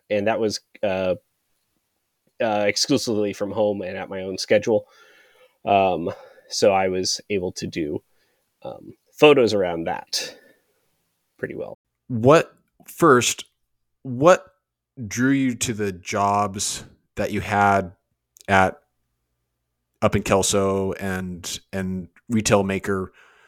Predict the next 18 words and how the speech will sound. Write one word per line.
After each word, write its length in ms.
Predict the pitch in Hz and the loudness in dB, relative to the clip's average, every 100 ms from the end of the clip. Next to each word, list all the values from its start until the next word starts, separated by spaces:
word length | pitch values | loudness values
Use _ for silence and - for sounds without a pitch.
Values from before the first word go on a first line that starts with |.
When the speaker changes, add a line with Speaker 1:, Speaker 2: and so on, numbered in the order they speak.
| _ | _
Speaker 2:
W-, 440 | 117 120 135 135 135 | -12 -8 -2 0 0
was 240 | 139 135 | -4 -4
there 100 | 127 | -2
anything 240 | 135 151 147 | -2 -2 -2
about 200 | 113 120 | -2 -2
those 140 | 123 107 | -4 -2
jobs 260 | 120 113 | -2 -2
that 140 | 117 - | -4 -10
made 220 | 104 101 | -10 -8
you 60 | 101 | -8
excited 360 | - 113 110 | -2 -2 -2
to 60 | 101 | -6
get 160 | 101 | -4
up 180 | 110 107 | -2 -4
in 60 | 110 | -8
the 60 | |
morning 340 | 110 113 113 107 | -8 -8 -8 -8
and 200 | 101 | -12